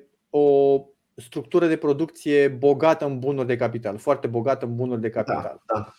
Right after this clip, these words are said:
Speaker 2: da,
Speaker 1: Deci
Speaker 2: asta
Speaker 1: poți să ai o
Speaker 2: vreau să
Speaker 1: structură de
Speaker 2: vedem.
Speaker 1: producție mai săracă în bunuri de capital și una
Speaker 2: Mhm.
Speaker 1: mai bogată și mai complexă,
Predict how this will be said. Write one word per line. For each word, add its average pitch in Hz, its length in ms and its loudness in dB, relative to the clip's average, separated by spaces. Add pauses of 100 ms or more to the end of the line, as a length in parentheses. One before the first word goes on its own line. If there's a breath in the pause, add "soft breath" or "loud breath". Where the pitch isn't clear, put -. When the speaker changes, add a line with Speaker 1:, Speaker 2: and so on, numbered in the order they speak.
Speaker 2:
da, 160 340 -6
Speaker 1:
Deci 147 80 -6
Speaker 2:
asta - 140 -6
Speaker 1:
poți 175 80 -2
să 190 60 0
ai 175 60 4
o - 20 4
Speaker 2:
vreau - 0 -
să 165 60 0
Speaker 1:
structură 170 260 -4
de - 20 2
Speaker 2:
vedem. 151 140 0
Speaker 1:
producție 135 360 -2
mai 120 180 -4
săracă 233 360 -4
în 226 80 -2
bunuri 208 240 -2
de 185 60 -2
capital 175 380 -6
și 113 60 -8
una 208 100 -2
Speaker 2:
Mhm. 147 100 -4
Speaker 1:
mai 139 120 -6
bogată 127 500 0
și - 100 -18
mai 113 120 -8
complexă, 131 640 -2